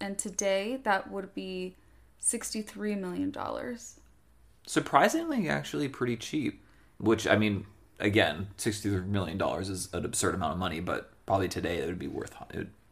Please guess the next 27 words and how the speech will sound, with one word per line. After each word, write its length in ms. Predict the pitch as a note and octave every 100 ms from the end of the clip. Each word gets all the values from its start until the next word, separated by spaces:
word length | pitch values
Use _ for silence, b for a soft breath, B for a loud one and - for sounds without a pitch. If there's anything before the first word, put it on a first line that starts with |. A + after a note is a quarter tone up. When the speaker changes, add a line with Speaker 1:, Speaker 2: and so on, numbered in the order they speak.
| -
Speaker 2:
take 160 | -
hundreds 320 | - F#2+ -
of 80 | -
millions 320 | - - -
to 60 | -
build 200 | - -
that. 240 | - - -
Speaker 1:
Very 180 | A#3 A#3+
true, 260 | - C4
but 140 | A3 G#3+
at 140 | A3
the 80 | A3
time 340 | A3 C4+ C#4
it 100 | A3+
was 180 | G#3 G#3+
actually 280 | G#3+ A3 A3+
the 100 | G#3+
most 340 | G3+ G#3+ A3
expensive 500 | A3 - F#3+ G3+ G3 G3+
home 320 | G#3 F#3+ F#3+
in 160 | F#3+
California. 680 | F#3 F#3 F3 - F3+ F3+ G#3+ - - - _ _ - - - -
Speaker 2:
I 60 |
can 140 | - B2+
see 160 | B2 A2
that. 280 | G2 F#2+ -
Speaker 1:
Yeah. 240 | F#3 E3